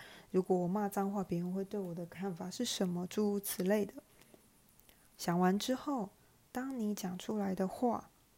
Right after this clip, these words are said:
经过这些的包装之后，已经失焦了，所以听到的人其实他会听得一头雾水，畏不飒飒，因为感觉这个话语、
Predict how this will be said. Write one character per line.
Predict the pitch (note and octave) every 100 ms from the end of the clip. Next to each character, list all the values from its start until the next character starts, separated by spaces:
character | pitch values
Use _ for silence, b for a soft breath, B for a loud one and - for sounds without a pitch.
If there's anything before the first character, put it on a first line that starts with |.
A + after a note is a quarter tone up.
| -
经 | - G3+ G#3+
过 | G#3+
这 | G3+ G#3+
些 | G3+ G3+ F#3+
的 | F3
包 | - F#3 F#3+
装 | F#3+ F#3
之 | - F#3
后， | - F#3 F3+
已 | G#3+ E3
经 | - G3+
失 | G3+ - G3
焦 | - F#3+ G3
了， | F#3+ F#3 G#3 B B B -
所 | -
以 | A#3+ G#3+
听 | - C4+
到 | D4+ C4+
的 | G3+ F3+
人 | F3 E3+
其 | F3 F#3
实 | F3+ F#3+
他 | - G3
会 | G3 G3
听 | G3+ G3+
得 | F3+
一 | G3
头 | - E3
雾 | E3+ D#3+
水， | - - - -
畏 | G3
不 | E3
飒 | D#3 G3
飒， | - A3 - B B B B B B
因 | - G#3+
为 | A#3 G#3+
感 | F3+ E3
觉 | F3+
这 | E3+ A3 G#3+
个 | F#3+
话 | - A#3 G3+ F3+
语、 | - -